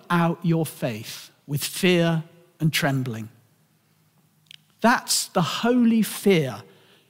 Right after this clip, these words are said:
that we feel in the face of one that we love and revere and whom we long to please. It's what A J Gordon experienced in that dream as his eyes locked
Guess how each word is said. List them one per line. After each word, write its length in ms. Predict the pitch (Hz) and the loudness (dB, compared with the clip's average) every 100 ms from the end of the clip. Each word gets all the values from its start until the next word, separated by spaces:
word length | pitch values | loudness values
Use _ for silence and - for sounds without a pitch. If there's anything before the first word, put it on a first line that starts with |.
| _ _ | _ _
that 160 | - - | -8 2
we 140 | 175 | 2
feel 340 | 170 214 214 190 | 2 4 4 4
in 80 | |
the 80 | 175 | 2
face 440 | 170 185 185 - 165 | 0 0 2 2 -2
of 200 | 147 147 | -6 -2
one 220 | 185 185 | 0 0
that 100 | 175 | 2
we 100 | 170 | 2
love 520 | 165 190 196 190 - | 4 4 2 -2 -2
and 120 | 160 | -2
revere 540 | 147 151 127 131 107 - _ _ _ _ _ - | -2 -4 -6 -8 -10 -16 _ _ _ _ _ -4
and 80 | 135 | 2
whom 160 | 175 | 4
we 100 | 170 | 6
long 320 | 165 170 170 160 | 6 4 4 2
to 120 | 175 | -2
please. 680 | - 165 143 117 123 - - _ _ _ _ _ _ - | -2 -2 -2 -2 -2 -4 -6 _ _ _ _ _ _ -2
It's 160 | 196 | 0
what 140 | 226 240 | 4 4
A 140 | 247 | 4
J 240 | 208 226 220 | 4 2 2
Gordon 500 | 220 226 208 127 117 | 2 2 2 0 -2
experienced 1120 | 131 - - 165 147 131 123 - - - - _ _ _ | -4 -4 -2 -2 -2 -4 -6 -6 -6 -6 -14 _ _ _
in 160 | 180 190 | 4 6
that 220 | 170 180 | 4 0
dream 600 | 175 175 160 131 117 - - | 0 4 2 0 -8 -10 -4
as 140 | 147 | 0
his 180 | 170 - 175 | 0 0 -2
eyes 480 | 175 165 147 151 | 0 0 -2 -2
locked 540 | 175 170 156 - - | 2 2 2 -2 -14